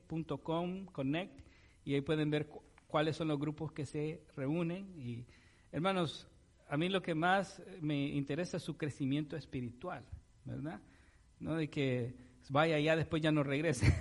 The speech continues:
<laughs> no. Más que todo es el, el crecimiento espiritual, que es bueno, amén, y estar recibiendo y creciendo espiritualmente. Am, también, este,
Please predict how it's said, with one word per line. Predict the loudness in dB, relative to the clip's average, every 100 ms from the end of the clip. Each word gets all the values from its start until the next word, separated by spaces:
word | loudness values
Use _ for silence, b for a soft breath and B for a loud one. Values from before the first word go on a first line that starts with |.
| 0
<laughs> | 2
no. | 4 4 0 -4 -4 B -10 -8 -6
Más | 2 2
que | 2 0
todo | 2 4 2
es | 2 0
el, | 0
el | -2 -2 -2 -2
crecimiento | -2 -2 2 2 2 -2
espiritual, | -4 -4 -2 0 0 0 -4 -12 -8
que | -4
es | -4
bueno, | 0 2 2 -2 -6 -8
amén, | -2 -2 -2 -6 -14 -10
y | -4 -2
estar | -2 -2 -2
recibiendo | -2 -4 -2 0 2 0 -4
y | -6 -8
creciendo | -6 -8 -4 -2 -2 -2
espiritualmente. | -6 -6 -6 -4 -2 -2 -2 -6 -14 b b b b b
Am, | -8 -4 -4 -8 -18 -20 -20 -20 -20 -20 -12 0
también, | 2 4 4 4
este, | 2 -2 -2 0 2 0 -2 -6